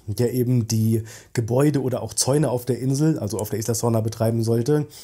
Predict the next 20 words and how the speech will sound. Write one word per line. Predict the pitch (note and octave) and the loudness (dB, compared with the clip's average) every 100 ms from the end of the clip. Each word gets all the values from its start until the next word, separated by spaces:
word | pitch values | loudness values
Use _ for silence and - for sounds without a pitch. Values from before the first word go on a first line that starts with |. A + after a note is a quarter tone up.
| - - | -14 -2
aus | B2+ - | 0 0
Geothermalenergie. | - F3 E3 - C3+ C3 D3 C#3+ A#2 A2+ A2 G#2 G2+ | 2 2 2 2 0 4 4 2 0 -2 -2 -4 -6
Das | G2 - | -4 0
heißt | B2 B2 | -2 0
auch | C#3+ - | -4 -2
aus | D3 - | -2 0
dem | C#3 - | 0 0
unteren | F3+ A3 A3+ G3 F#3+ F3 - | 0 2 2 2 2 0 -2
Grund, | A2+ B2+ G3+ B3 - - - - | 0 2 2 -2 -10 -18 -18 -2
hier | E3+ | 0
ist | E3 | 0
jetzt | D3 D3+ | -4 -4
nur | |
beschrieben, | C#3+ - D#3 C#3+ | -4 -2 -2 0
aus | C3+ C3+ | 0 0
dem | A#2+ A2 | 2 0
Grund | A2 B2 G3 A3 | 0 2 2 0
der | C#3+ C#3 | -2 -2
Isla | D#3+ - D#3 | -4 0 0
Sorna. | - C3 D3+ D3+ D#3 | 2 2 4 4 2